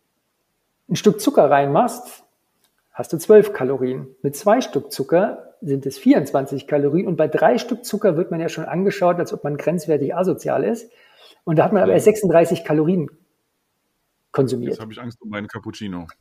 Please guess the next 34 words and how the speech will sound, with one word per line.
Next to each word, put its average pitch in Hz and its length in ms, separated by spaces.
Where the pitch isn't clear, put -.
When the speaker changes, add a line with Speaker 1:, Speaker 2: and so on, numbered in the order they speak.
Speaker 1:
Jetzt - 260
kommt, 190 380
äh, 175 120
der 151 100
Cappuccino 208 600
sind 185 220
ja 196 80
in 170 140
der 175 220
Regel 226 640
hundert 220 320
Milliliter 175 440
Milch. 196 480
Das - 120
sind 220 80
Speaker 2:
Mhm. 196 40
Speaker 1:
schon 175 140
siebzig - 340
Kalorien. 160 540
Das - 140
sind 139 160
sechs - 180
Stücke - 300
Zucker. - 340
Latte 156 280
Macchiato 180 1080
Speaker 2:
So, 147 240
ich 147 60
Speaker 1:
wird 196 120
Speaker 2:
bin 214 80
Speaker 1:
dann 185 100
Speaker 2:
aber 180 100
Speaker 1:
da, 185 60
Speaker 2:
weg. - 100